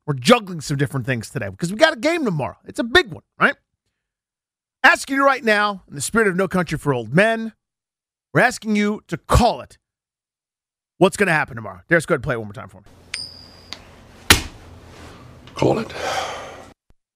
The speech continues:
Speaker 1: Washington, San Fran. San Fran favored by seven, six and a half, depends on your book. What are you seeing transpire tomorrow,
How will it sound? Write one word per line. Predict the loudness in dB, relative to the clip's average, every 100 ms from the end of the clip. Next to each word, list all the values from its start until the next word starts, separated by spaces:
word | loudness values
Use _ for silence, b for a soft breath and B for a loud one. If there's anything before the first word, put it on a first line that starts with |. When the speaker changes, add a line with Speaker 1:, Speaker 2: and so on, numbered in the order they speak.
| _ _ _ _ _ _ _ _ _ _
Speaker 1:
Washington, | 4 4 0 -4 -6 -2
San | 2 2 4
Fran. | 0 0 -4 -4
San | 0 0
Fran | 0 0 0
favored | -2 -4 -4
by | -6
seven, | 2 2 2 -6
six | -6 -6
and | -2
a |
half, | 0 0
depends | -2 -4 -4
on | -6
your | -2
book. | 0 0 -8 _ _ _ _ _
What | 4 4 _ _
are | 0 0
you | -4
seeing | -8 -2 -2 -4 -16 _ _
transpire | -2 -2 -2 -2
tomorrow, | -2 -2 0 0 -6